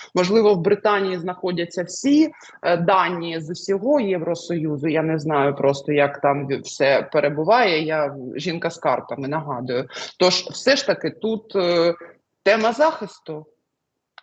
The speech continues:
Вони не довіряють і вони намагаються захистити своє.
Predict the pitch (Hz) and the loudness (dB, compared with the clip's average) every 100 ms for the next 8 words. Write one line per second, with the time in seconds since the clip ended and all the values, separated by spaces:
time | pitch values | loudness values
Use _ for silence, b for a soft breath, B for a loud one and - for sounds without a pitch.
0 | _ _ _ 147 185 202 214 190 202 226 | _ _ _ -4 -2 -2 -2 -2 0 4
1 | 254 294 254 - 180 208 233 220 208 226 | 6 4 2 -2 -4 -2 0 0 0 0
2 | 226 220 185 202 - - 254 269 247 - | 0 -2 -6 -6 -8 -8 -6 -4 -4 -4
3 | 190 220 202 165 143 | -2 0 0 0 -2